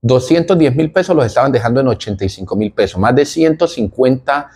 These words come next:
ventiladores vendieron. La gente me buscaba a mí para que le ayudara a conseguir ventiladores cuando ya se habían agotado. Eh, y nada, mucha gente vendió, Deportivo Táchira vendió muchísimo, y mucha gente decidió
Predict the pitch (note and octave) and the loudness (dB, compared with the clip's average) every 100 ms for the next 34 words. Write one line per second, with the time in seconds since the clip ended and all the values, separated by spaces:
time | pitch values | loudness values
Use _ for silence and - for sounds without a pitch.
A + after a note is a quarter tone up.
0 | - - A#2+ A2+ A#2 G#2+ G2+ A#2+ C3 G#2+ | -20 -2 0 0 2 4 4 2 2 2
1 | G#2+ D3 D3 A2 G2+ A2+ C#3+ C#3 G#2 F#2+ | 2 2 2 -2 -2 0 2 2 0 -2
2 | - A#2 B2 C#3 C3+ B2+ A2+ G#2 G2+ A2 | -2 0 0 -2 -2 0 0 2 2 2
3 | C#3+ D3 A#2+ G2+ G2+ A2 C3 B2+ G#2+ G2 | 2 0 -4 -6 -4 -2 -4 -2 0 0
4 | A2+ A#2 G2 G#2 G2+ A#2+ A#2 A#2+ G#2+ - | -2 -6 -4 -2 0 0 0 0 0 2
5 | C3+ C#3+ C#3 - - _ _ G2 F#2+ F#2 | 2 2 -2 -10 -20 _ _ 0 2 0
6 | F2+ - G#2+ G#2 G2 F2 G2 C3 B2+ B2+ | -2 -4 -2 0 0 0 2 2 2 0
7 | B2+ B2 B2 G#2+ G2+ A2+ C3 B2+ G2+ G2 | 0 2 2 2 2 4 4 4 2 -2
8 | - A#2 A2 A2 A#2 - A2+ G#2+ F#2 G2 | -2 0 0 2 -2 -2 -2 0 0 0
9 | G2+ A2 - C#3 C3+ C3 C3 B2+ - _ | 2 0 2 0 2 2 4 2 -2 _
10 | _ _ _ A2+ A#2+ C3 D#3 D3+ D#3 D3+ | _ _ _ 2 4 2 0 0 0 2
11 | E3 C#3 - G#2 G2+ A2+ B2 C3+ | 2 2 0 2 4 4 4 0